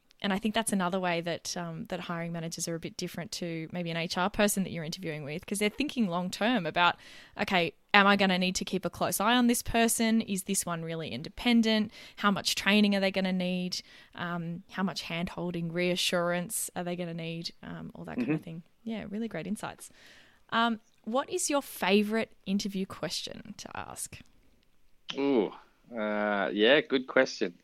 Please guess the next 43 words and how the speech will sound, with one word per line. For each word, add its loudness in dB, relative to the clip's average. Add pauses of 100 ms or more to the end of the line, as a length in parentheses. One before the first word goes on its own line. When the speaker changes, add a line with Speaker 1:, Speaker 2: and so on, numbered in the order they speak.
Speaker 2:
Good -2
question. 0
Uh, 10
I've 8
got 12
a 12
few. 6
Speaker 1:
<laughs> -10 (420)
Speaker 2:
Uh, 12
one 10
is 10
always 12
at 10
the -6
start, 6
"What 6
did 0
you -4
do 2
on 2
the -2
weekend?" 0 (560)
Um, 6 (580)
just 6
'cause 8
Speaker 1:
Yep. 4
Speaker 2:
it -14
breaks 6
the -6
ice, -10
right? 6
I 2
think -10
I -4
mentioned -6
this -8
before -4
for, -4 (140)
for -4
obvious -4
reasons. -4 (340)
Um, 6 (400)
uh, 6